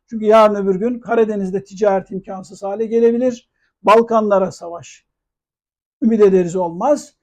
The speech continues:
Balkanlara, Kafkaslara, Karadeniz'e, e, Doğu Avrupa'ya, her yere sıçrayabilir bunun ateşleri. Ümit ederiz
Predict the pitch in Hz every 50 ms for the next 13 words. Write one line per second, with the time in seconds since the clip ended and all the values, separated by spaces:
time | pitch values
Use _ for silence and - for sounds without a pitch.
0 | _ _ _ - - 226 220 202 - 196 196 190 180 - - 160 170 190 190 -
1 | 214 220 214 - - 220 202 - - - 202 180 165 170 190 214 202 - 208 208
2 | 220 202 202 202 196 190 175 160 180 180 185 196 226 233 240 240 226 190 190 190
3 | 190 180 165 190 196 220 233 226 208 196 180 - - - 170 170 170 196 233 254
4 | 262 247 _ _ _ _ - 214 349 453 440 392 359 339 311 277 233 - 277 233
5 | - - - 254 262 269 262 302 415 427 359 277 220 196 180 170 160 - _ 165
6 | 147 - - - 160 202 285 339 339 320 _ _ _ _ _ - 277 240 220 202
7 | 190 190 185 180 233 285 294 302 - - _